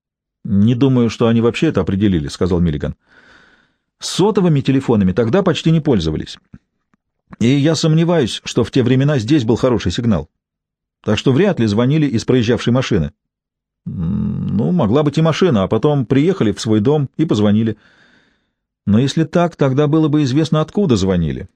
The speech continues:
возразил Богарт. «Номер определился бы». «Это правда», — закивал Миллиган. «Мне надо проверить». Они спустились на первый этаж... Здесь Деккер увидел то, что уже видел прежде,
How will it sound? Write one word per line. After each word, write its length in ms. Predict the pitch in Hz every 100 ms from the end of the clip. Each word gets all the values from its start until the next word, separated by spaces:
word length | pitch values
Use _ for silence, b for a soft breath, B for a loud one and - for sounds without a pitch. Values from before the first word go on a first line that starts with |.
| -
возразил 400 | 98 98 90 87
Богарт. 340 | 82 73 69 -
«Номер 420 | 98 120 139 139
определился 600 | 123 120 135 175 170 -
бы». 140 | 76 - _ _ _ _ _ _ _ -
«Это 280 | 92 92
правда», — 440 | 110 131 95 107 117
закивал 360 | 110 104 117 107
Миллиган. 360 | 107 101 95 95
«Мне 140 | 113
надо 160 | 120 113
проверить». 460 | 135 117 90 - _ _ _ _ _ _ -
Они 280 | 107 123 160
спустились 500 | - 139 - 120 120
на 120 | 113
первый 280 | 117 101 98
этаж... 340 | 147 156 - b b b b b b b b b _ _
Здесь 380 | 98 87 156 -
Деккер 380 | 120 160 165 156
увидел 520 | 135 120 180 156 120
то, 220 | - -
что 160 | 120 127
уже 160 | 117 123
видел 240 | 117 110
прежде, 520 | 123 156 127 98 95